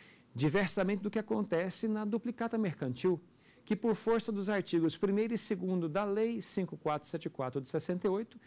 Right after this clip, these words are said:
precisa de um específico negócio jurídico, no caso, a venda mercantil a prazo, para que possa ser emitida validamente. Inclusive, neste particular, é bom lembrar que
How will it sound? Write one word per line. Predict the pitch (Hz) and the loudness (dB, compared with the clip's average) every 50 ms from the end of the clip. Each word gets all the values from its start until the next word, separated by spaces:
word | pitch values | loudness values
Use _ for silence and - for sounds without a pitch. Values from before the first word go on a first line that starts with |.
| - - - - - - | -20 -20 -20 -20 -8 -2
precisa | - 254 262 - - - - 262 269 262 196 175 180 | 0 0 2 2 0 2 2 2 4 4 4 4 4
de | 156 156 202 | 4 4 4
um | 214 | 2
específico | 208 208 - - 190 - - - 254 269 - - 269 | 2 2 2 0 0 2 2 0 0 -2 -2 -2 -2
negócio | 262 254 220 190 220 233 208 - - - | 0 0 2 2 2 2 2 0 0 2
jurídico, | 226 220 208 175 139 - - - 110 - - - - - | 2 4 4 2 0 -4 -8 -8 -10 -10 -10 -20 -10 0
no | 427 440 | 0 2
caso, | - - 170 170 185 170 190 220 - - - - - - - | 4 4 4 4 2 0 -2 -6 -8 -8 -20 -20 -20 -12 -4
a | - 143 135 | -2 0 2
venda | 120 180 233 254 262 254 | 4 4 4 4 4 2
mercantil | 233 240 214 190 - 240 214 - 240 254 | 4 2 2 2 2 0 0 2 2 0
a | 254 | 0
prazo, | 247 - 233 226 202 165 139 - 120 107 - - - - _ - - | 0 0 0 2 2 2 0 -2 -4 -6 -6 -10 -20 -20 _ -6 -4
para | 247 240 | -4 -4
que | - | -4
possa | - - 208 190 - 220 196 | -2 0 0 0 0 -2 0
ser | - 214 208 | 2 2 2
emitida | 220 214 202 208 - - 196 175 190 196 185 185 - - _ _ - | 4 2 0 0 -2 -4 -2 0 0 0 -2 -2 -8 -20 _ _ -10
validamente. | 120 117 151 151 147 143 147 156 147 139 131 120 110 - - - _ - - - _ - | -6 -2 0 2 2 2 2 0 0 0 0 -2 -4 -6 -14 -16 _ -20 -20 -20 _ -4
Inclusive, | 349 302 - 349 220 190 220 269 277 262 | -2 4 6 6 6 6 4 2 4 6
neste | 254 226 226 254 294 277 - - - 202 | 6 6 6 6 4 2 0 -2 -6 -4
particular, | - 190 156 - - - - 170 165 185 233 220 - - - - - - - | -2 -4 -4 -4 -6 -4 0 0 0 0 -2 -4 -8 -12 -20 -20 -20 -18 -6
é | - 233 | -2 -2
bom | 190 180 254 285 285 | 2 2 2 4 4
lembrar | 254 233 202 170 165 190 214 208 - | 4 4 4 4 2 2 2 0 -2
que | - - 196 175 143 | -2 0 2 2 2